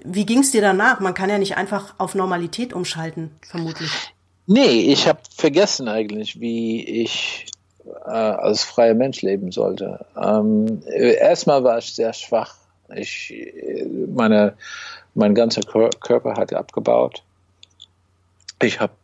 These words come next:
Speaker 2: ungefähr zwanzig Kilo verloren und, ähm, ich konnte gar nicht rennen. Zum Beispiel in, am ersten oder zweiten Tag wollte ich nach einem Tram in, ganz normal in, äh, Berlin rennen. Ich hatte nicht die Muskulatur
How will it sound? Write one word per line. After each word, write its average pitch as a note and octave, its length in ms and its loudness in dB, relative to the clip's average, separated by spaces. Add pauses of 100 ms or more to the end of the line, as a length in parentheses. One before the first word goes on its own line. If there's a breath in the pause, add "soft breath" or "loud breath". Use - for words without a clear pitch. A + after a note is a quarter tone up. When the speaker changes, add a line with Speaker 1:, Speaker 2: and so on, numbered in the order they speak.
(340)
Speaker 2:
ungefähr G#2 460 0
zwanzig - 460 -2
Kilo A2 420 2 (200)
verloren A2+ 760 0
und, F#2+ 680 -4
ähm, G2 300 0
ich - 120 -4
konnte G#2+ 360 4
gar G#2+ 220 4
nicht G#2+ 260 -2
rennen. C3+ 320 -2
Zum - 160 -10
Beispiel E3+ 360 -8
in, F#2 200 -6 (420 loud breath)
am E2+ 140 -8
ersten F#2+ 300 0
oder F#2 200 0
zweiten G2 340 2
Tag G2 300 0
wollte G2 240 2
ich - 340 -8 (100)
nach G#2 300 -6
einem G2 200 -2
Tram G#2 400 2
in, F2+ 440 -8 (240)
ganz G2+ 240 0
normal G2+ 500 4
in, F#2+ 240 -6 (300)
äh, F2+ 400 -6 (160)
Berlin G#2 380 4
rennen. G2+ 380 -2 (520 loud breath)
Ich - 240 -8
hatte - 240 0
nicht - 280 -6
die G2 100 -2
Muskulatur G2 840 2